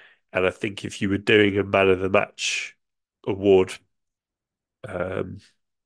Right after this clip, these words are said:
as a sponsor, then you'd have to give it to, to Largel Frost, who came on at half time, and that's how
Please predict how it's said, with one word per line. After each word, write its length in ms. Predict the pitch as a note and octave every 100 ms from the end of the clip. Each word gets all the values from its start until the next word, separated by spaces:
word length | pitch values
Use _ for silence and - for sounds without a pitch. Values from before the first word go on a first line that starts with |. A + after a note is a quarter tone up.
| _ -
as 160 | F#2+
a 40 | G2+
sponsor, 640 | - A2+ G2 - - G#2
then 240 | F#2+ F#2+
you'd 140 | F#2 F2+
have 260 | - F#2
to 140 | - G2+
give 180 | G#2+ F#2+
it 180 | -
to, 300 | - - F#2+ - _ _ _
to 140 | -
Largel 480 | F#2+ G2 F#2 F2+ F#2
Frost, 680 | F2+ - A2+ F2+ - - - _ - - - _
who 120 | -
came 340 | G#2 - G2+ F#2+
on 160 | G2
at 140 | F#2+ -
half 260 | G#2 F2+
time, 480 | - - G2 F2+ F2+
and 140 | G#2+ G2
that's 320 | - - -
how 320 | A2 F#2 G2